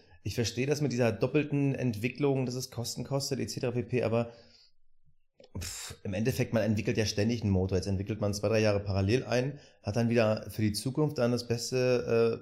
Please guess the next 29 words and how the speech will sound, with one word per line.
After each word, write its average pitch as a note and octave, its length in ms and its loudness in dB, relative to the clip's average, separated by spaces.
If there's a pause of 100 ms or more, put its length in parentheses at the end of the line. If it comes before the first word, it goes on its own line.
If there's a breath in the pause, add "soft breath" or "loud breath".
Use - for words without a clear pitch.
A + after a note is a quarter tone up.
äh, - 40 -20
Paket A#2+ 480 -2 (380 soft breath)
oder G2+ 300 -2
wohl G#2 100 6
möglich B2 280 2
beste A#2+ 220 0
Paket A#2+ 380 -2
und G#2+ 100 -4
deshalb, A2 320 0 (440 loud breath)
ja, F2 320 -6
halt, G2+ 160 0
also G#2 180 2
das G#2+ 140 0
ist A#2+ 100 -2
halt A2+ 160 2
Motorsport, A#2+ 560 2
das G#2+ 100 -4
ist A2+ 160 -2
halt A#2+ 160 0
nichts A#2 300 0
irgendwie, A#2 260 -2
was A2 160 0
nur A2+ 100 0
ein G#2 80 0
Apfel - 200 2
und A2 120 2
ein - 60 -4
Ei G2+ 100 0
kostet. A#2+ 480 -2